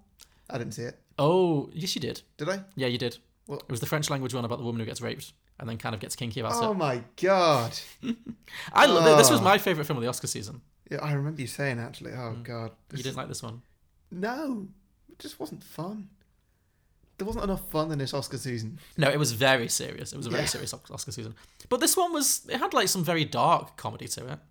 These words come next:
Speaker 1: Didn't people die in it? Didn't one guy get the head bashed in?
Speaker 2: At the very end, yeah. But, like, th-, there's definitely dark comedy in this film.
Speaker 1: Yeah.
Speaker 2: It's, it's a very, it's the kind of thing that would, they would only get away with because it was a foreign language film.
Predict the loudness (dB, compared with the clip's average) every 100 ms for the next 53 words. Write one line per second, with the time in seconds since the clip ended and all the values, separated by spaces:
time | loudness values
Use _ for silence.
0 | _ _ _ _ _ _ -16 -10 -10 -8
1 | -8 -6 -6 -6 -8 -12 -14 _ _ _
2 | _ _ -18 -16 -10 -8 -8 -8 -8 -8
3 | -8 -8 -10 -12 -14 _ -8 -2 -2 -2
4 | -4 -8 -12 -12 _ _ _ _ 2 2
5 | 2 2 2 4 4 2 0 -2 0 2
6 | 2 0 -6 -6 -8 -10 -12 -12 -16 -20
7 | _ _ _ _ _ -12 -2 0 2 2
8 | 4 4 2 0 -2 -2 -2 -4 -6 -6
9 | -4 -4 -4 -4 -4 -4 -4 -6 -10 -12
10 | -10 -8 -6 -8 -10 -14 -14 -16